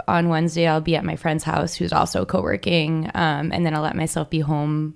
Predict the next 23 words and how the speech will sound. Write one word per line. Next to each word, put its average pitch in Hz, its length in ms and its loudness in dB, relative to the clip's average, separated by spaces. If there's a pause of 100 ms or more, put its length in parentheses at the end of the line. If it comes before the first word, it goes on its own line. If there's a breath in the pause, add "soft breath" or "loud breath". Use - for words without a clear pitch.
Monday 156 240 4
and 139 120 -2
Friday 180 460 0
or - 60 -2
whatever." - 420 0 (460 loud breath)
Um, 175 600 6 (760)
so 233 200 6
I 202 100 10
definitely 202 360 6
plan 180 360 2
things 180 280 2
out 160 520 2 (200)
ahead 170 240 2
of 180 140 4
time 190 340 2
and, 170 140 0
like, 151 340 -4
kind 170 220 0
of 165 100 -6
commit 160 420 -2 (1400 soft breath)
to 208 280 2
that. 269 540 6
Um, 175 640 4